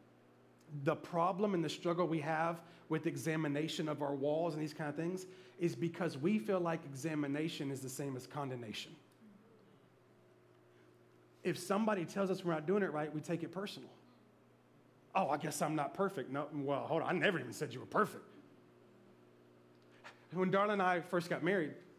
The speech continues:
first probably five years of our marriage, maybe ten, let's be honest, um, I would, I would be less than a perfect husband, right? I would make mistakes and do things. And here's what she would do. She would meet me somewhere, you know, in a hallway or whatever, and here were her words. She would say,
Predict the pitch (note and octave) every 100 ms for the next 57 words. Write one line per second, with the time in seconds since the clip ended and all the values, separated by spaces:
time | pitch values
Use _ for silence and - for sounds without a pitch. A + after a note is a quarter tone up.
0 | - - - - - G3+ G3 - G#3 F3
1 | E3 E3 E3+ D#3+ D#3+ C#3+ C#3+ C#3+ C#3+ B2
2 | - - - - - - - - - -
3 | - - - G#3 G3 - D#3+ B2 E3 E3
4 | - G#2+ - - - - - - F3+ F3
5 | C#3 A#2 - - - - - - F3 F#3+
6 | D#3+ D3+ D#3+ F#3 E3+ E3+ E3+ E3 G3 -
7 | F3 D3+ - F#3+ D#3 - A3 D3 B2+ D#3
8 | F#3 F3 F3 F3 F3+ F3 D3+ - G#3 F3
9 | - C#3 F#3 E3 C3+ - - - - -
10 | - - F#3+ E3 A3 E3+ F3 G3+ F3 E3
11 | - - - F#3 D#3+ F#3+ A#3+ G3+ E3+ -
12 | A#3 F#3+ D#3+ D#3 F3+ D#3 D3 C#3 G#3+ G3+
13 | G3 G3 F#3+ F3+ F#3+ G3+ G3 - D#3+ A3+
14 | B3 G#3+ G#3 F3 C3+ G#3+ F#3 - F3